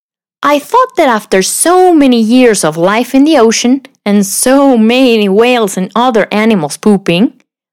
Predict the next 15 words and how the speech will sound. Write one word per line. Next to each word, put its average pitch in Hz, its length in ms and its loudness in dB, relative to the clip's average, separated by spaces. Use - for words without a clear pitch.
the 254 120 0
seawater 208 760 0
should - 300 -4
be 247 120 0
very 208 320 0
gross. 190 580 -2
It 427 160 0
would 392 200 2
have 214 220 -4
lots 202 380 -2
of 277 140 -8
poop 339 260 -2
floating 247 460 0
in 165 140 -4
it, 320 140 -2